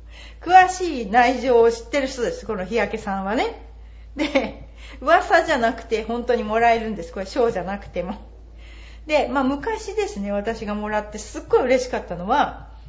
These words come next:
気分のおせち料理ですね、これ。あのー、気分レディースという試合がありまして、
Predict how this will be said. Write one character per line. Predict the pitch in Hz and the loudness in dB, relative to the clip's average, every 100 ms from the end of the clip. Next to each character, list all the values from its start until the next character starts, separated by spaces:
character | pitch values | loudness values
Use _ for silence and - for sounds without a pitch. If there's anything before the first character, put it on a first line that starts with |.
| - | -14
気 | - | -10
分 | 226 320 | -6 -2
の | 311 | 0
お | 233 | 0
せ | 262 247 | 0 -2
ち | 262 | 0
料 | 302 240 | 0 0
理 | |
で | - | -2
す | - | -4
ね、 | 247 | -4
こ | - 208 | -2 -6
れ。 | 180 - - - - - - - - | -6 -10 -16 -18 -20 -20 -18 -16 -8
あ | 262 269 | 2 4
の | 269 269 269 262 262 254 254 | 4 2 4 4 4 2 -2
ー、 | |
気 | 277 | -8
分 | 311 392 403 - 392 | -8 -6 -6 -8 -4
レ | 392 403 | -2 0
デ | |
ィ | 277 | -2
ー | |
ス | 202 | -6
と | 190 | -12
い | |
う | |
試 | - 220 | -4 -2
合 | 214 | 0
が | 220 | -2
あ | |
り | 220 | -2
ま | 226 220 | -4 -4
し | - | -6
て、 | - 370 311 180 | -2 0 2 0